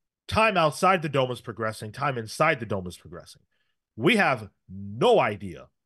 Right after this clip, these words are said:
what the hell is gonna come out of that. Um, and it seems like the story is gonna be about the war, about who will win the world before the dome opens. And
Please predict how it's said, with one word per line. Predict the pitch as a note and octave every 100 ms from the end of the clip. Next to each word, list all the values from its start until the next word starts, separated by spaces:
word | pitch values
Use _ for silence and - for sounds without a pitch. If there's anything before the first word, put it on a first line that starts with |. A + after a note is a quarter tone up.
| -
what | C#3 C#3
the |
hell | B2 C3
is | A2+
gonna | A#2+ G#2+
come | C3+ A#2
out | G#2
of | F#2+
that. | G2+ D2+ _ _ _ _ _ _
Um, | A#2 A#2+ A#2 A2 G#2+ G#2 _ _ _
and | D3+
it | C#3 C3
seems | - E3+ E3 D3+
like | C#3
the | C3+
story | - D3+ C#3+ C3+
is | A#2
gonna | C3 A#2
be | A#2+
about | A#2 A2+ G#2+ -
the | A#2
war, | G2+ A2+ C3 C3 B2+ C3 _ _ _ -
about | A#2 A#2 -
who | F3
will | F3 D3+
win | C#3 D3
the | C3+
world | A#2 C#3 C#3+ B2+ G#2+ G2 - _ _ _ _ _ _ _ _
before | B2+ A2 - D#3+ D3
the | B2+
dome | G#2 B2+ A#2+ A2 -
opens. | B2 - D#2 _ - - - _ _ _ _ _ _
And | C3 B2 A#2+ A#2 G#2